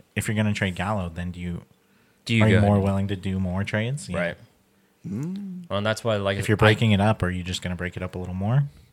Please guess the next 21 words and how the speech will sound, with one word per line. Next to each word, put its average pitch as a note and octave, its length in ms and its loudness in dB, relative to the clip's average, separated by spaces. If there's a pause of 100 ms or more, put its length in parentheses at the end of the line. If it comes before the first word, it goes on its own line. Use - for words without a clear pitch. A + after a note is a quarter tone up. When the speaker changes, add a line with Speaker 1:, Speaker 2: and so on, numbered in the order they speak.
(360)
Speaker 2:
I A#2 100 10
don't C3+ 200 2
think C3 200 -2
that A2 180 0
he A2+ 160 -2
would G2+ 140 -2
just - 260 -4
look G2+ 240 -4
to G2 100 -4
do F#2+ 220 -2
it F#2+ 140 -2
to E2+ 80 -10
do F2+ 220 -6
it F#2+ 160 -2
just - 220 -8
for F#2 140 -10
moving F2+ 340 -6
Gallo G2+ 440 0
unless F2+ 420 -4
he's F2 220 -10
getting E2 460 -8